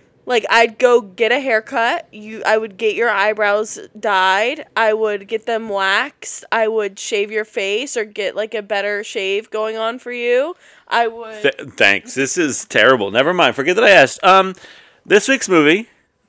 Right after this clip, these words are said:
Speaker 2: Freaky.
Speaker 1: <laughs> Wait, no. I wanna know what you would do with my body.
Speaker 2: That we truly cannot talk about on this show. And yes, it would take all day.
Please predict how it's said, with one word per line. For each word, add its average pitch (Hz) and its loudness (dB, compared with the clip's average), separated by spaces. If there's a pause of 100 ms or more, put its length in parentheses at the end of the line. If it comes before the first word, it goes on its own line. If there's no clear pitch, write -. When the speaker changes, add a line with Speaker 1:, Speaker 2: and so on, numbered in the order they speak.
(360)
Speaker 2:
Freaky. 180 2
Speaker 1:
<laughs> - -
Wait, 440 2
no. 466 8
I 359 6
wanna 415 0
know 427 2
what 403 -2
you 392 0
would 381 -2
do 381 -2
with 381 -6
my 392 0
body. 208 0 (420)
Speaker 2:
That 117 4
we 110 -4
truly 104 -2
cannot 95 -6
talk 95 -2
about 95 -2
on 98 -4
this 98 -6
show. 92 0
And 101 -2
yes, - -2
it 107 -4
would 90 -6
take 85 -6
all 85 -8
day. - -12